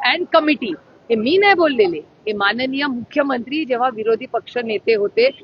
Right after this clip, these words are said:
तेव्हा तुमच्याच काल चॅनलवरही दाखवलेली बातमी.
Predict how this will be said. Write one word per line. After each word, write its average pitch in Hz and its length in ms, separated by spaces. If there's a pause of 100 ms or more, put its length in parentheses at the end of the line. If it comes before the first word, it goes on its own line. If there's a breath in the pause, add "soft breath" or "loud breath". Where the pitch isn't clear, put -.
(180)
तेव्हा 240 160
तुमच्याच 269 540
काल 320 180
चॅनलवरही 294 600
दाखवलेली 233 540
बातमी. 190 360